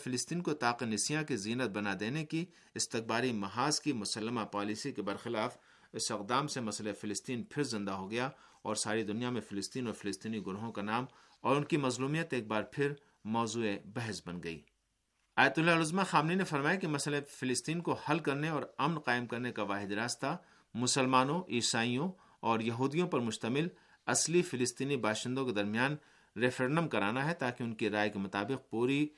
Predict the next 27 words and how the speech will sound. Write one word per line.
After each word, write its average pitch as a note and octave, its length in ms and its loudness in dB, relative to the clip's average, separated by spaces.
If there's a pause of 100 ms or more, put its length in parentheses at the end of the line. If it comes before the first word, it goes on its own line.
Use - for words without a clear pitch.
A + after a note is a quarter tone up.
(160)
فلسطینی B2 540 0
سرزمین A2 540 0
کے - 100 0
لیے G#2+ 120 2
نظام G#2 340 0
حکومت G2 400 -6
تشکیل B2 340 -4
پائے B2+ 260 4 (340)
اور G#2+ 100 -2
فلسطین G#2+ 480 -4
کے G#2+ 100 0
بارے A2 280 2
میں B2 240 0
اسی - 200 -2
طرح A#2+ 300 0 (360)
نتنیاہو A#2 580 0
جیسے G#2 420 2
افراد A2+ 420 0
اور G#2 100 2
دوسروں G#2+ 400 -4
کے G#2 80 0
بارے G#2 260 2
میں F#2 100 -2
بھی E2 240 -8 (500)
وہی B2+ 240 4
فیصلہ F#2 360 -2
کریں۔ C#2 300 -8